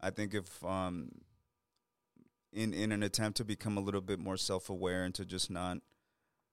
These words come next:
that's very dangerous, man. Like, when you decide on your own way of thinking and, like, you let it affect the way you basically just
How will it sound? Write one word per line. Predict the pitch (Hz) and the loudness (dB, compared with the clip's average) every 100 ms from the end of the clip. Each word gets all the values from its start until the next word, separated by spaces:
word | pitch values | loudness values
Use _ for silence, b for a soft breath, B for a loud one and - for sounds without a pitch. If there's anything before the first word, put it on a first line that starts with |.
| _ _ - | _ _ -2
that's | 160 | 0
very | - 208 | 2 2
dangerous, | 117 98 98 104 95 - | 4 2 4 2 2 2
man. | 95 95 92 92 | 2 0 -2 -4
Like, | 90 | -4
when | 98 | 0
you | 101 | 0
decide | 101 110 - 98 101 | 2 2 4 4 4
on | 104 | 2
your | 98 | 2
own | 95 95 | 2 2
way | 92 | 0
of | 92 | 0
thinking | - 107 107 113 101 | -2 -2 0 0 2
and, | 92 92 | 0 0
like, | 90 90 - - _ _ _ _ _ | -2 -2 -6 -20 _ _ _ _ _
you | 98 101 | 0 2
let | 95 98 98 | 6 6 6
it | 98 | 4
affect | 92 - 95 92 - _ | 2 0 0 0 -2 _
the | 95 | -6
way | 90 90 92 92 92 92 90 - _ _ _ _ _ _ _ _ _ _ - | -4 -2 0 2 2 0 -2 -6 _ _ _ _ _ _ _ _ _ _ -4
you | 113 | 6
basically | 113 117 120 110 104 | 8 8 8 2 2
just | 101 - | 2 2